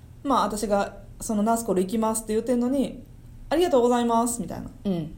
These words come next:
Speaker 2: あー、もう投げちゃうんだっていう。
Speaker 1: 「あ、ありがとうございます」。
Speaker 2: うん。
Speaker 1: いやいや、まあ、ええねんけど、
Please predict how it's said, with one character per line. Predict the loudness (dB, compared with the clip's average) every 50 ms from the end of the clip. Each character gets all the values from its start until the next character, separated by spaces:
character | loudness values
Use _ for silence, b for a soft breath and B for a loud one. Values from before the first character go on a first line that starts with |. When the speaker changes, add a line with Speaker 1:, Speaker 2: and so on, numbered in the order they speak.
| -16 -8 2
Speaker 2:
あ | 6 8 8 10 10 8 8
ー、 | 6
も | 6
う | 4
投 | 4 4
げ | 4 4
ち | 4 4
ゃ | 4
う | 4 4
ん | 4
だ | 4 4 2
っ | 0
て | -4 -4
い | -4
う。 | -4 -4
Speaker 1:
「あ、 | -8 -12 -12 -6
あ | -2
り | 0
が | 0
と | 2
う | 2
ご | 2
ざ | 2
い | 2
ま | 2 0 0 0 -2 -4
す」。 | -6 -10 -12 -14 -14 -16 -18 -20 -20 -18 -8 0
Speaker 2:
う | 4
ん。 | 6
Speaker 1:
い |
や | 6 6
い | 6
や、 | 2 0 -2 -4 -8 -16 -18 -20 -20 -20 -14 -14 -12 -12 -12 -10 -4
ま | -2 -2
あ、 | 0 4
え | 4 4 4
え | 4
ね | 2 2
ん | 0 0
け | -2 -4
ど、 | -6 -6 -8